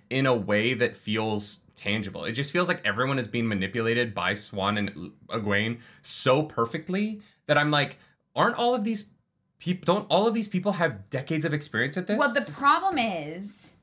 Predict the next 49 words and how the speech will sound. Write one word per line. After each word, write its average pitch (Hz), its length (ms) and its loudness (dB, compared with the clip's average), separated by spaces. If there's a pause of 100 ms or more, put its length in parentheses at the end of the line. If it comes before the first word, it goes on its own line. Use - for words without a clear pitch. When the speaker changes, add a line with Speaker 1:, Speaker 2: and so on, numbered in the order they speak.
(120)
Speaker 2:
we 226 340 -4
don't 277 420 4
know 196 560 4
that 180 400 2
they're, 185 240 2
like, 165 220 -2
falling 160 640 -2
for 127 240 -12
it - 120 -12
yet. - 260 -14 (400)
Speaker 1:
Yeah, 185 100 0
we 349 100 4
Speaker 2:
We 320 60 4
Speaker 1:
do. 381 220 6
They 185 140 4
got, 180 400 2
like, 160 260 2
Egw-, 156 360 0
Siuan 170 420 2
and 269 80 0
Egwene 175 280 2
have 185 120 0
gotten 143 420 2
everything 151 460 2
they 131 80 4
wanted. 104 400 -2
Speaker 2:
Well, 311 180 4
here's 370 200 -6
the 247 80 6
Speaker 1:
Literally 262 580 4 (240)
anything 240 480 4
they 226 100 6
want 180 220 4
to 185 80 -2
happen, 180 480 0
they 165 140 4
Speaker 2:
<clears throat> 160 100 0
Speaker 1:
have 160 140 -2
the 185 80 0
perfect 156 420 0
machinations 139 640 0
to - 80 -6
make 110 180 0
it 98 60 0
happen. 104 440 -4
Speaker 2:
They, 262 520 2
here's 262 220 -4
the 294 60 -8
thing. 247 200 -4